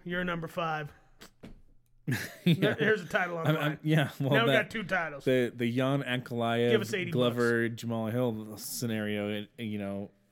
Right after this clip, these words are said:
Speaker 2: um, sh-, shows that exactly. It, it shows it very clearly. It's like, okay, well, within, within two months, you had four people fight for one <laughs> interim championship belt.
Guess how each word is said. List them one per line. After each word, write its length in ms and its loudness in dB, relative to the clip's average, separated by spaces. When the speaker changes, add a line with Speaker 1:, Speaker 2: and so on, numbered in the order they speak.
Speaker 2:
um, 460 -8
sh-, 200 -12
shows 360 -4
that 160 -4
exactly. 680 -6
It, 140 -16
it 120 -10
shows 180 -8
it 80 -12
very 160 -6
clearly. 280 -4
It's 120 -10
like, 120 -8
okay, 240 -4
well, 160 -2
within, 480 -6
within 240 -8
two 260 0
months, 400 0
you 40 -2
had 140 -2
four 300 0
people 300 -2
fight 280 -4
for 100 -10
one 320 -2
<laughs> 20 0
interim 340 2
championship 800 -6
belt. 320 -6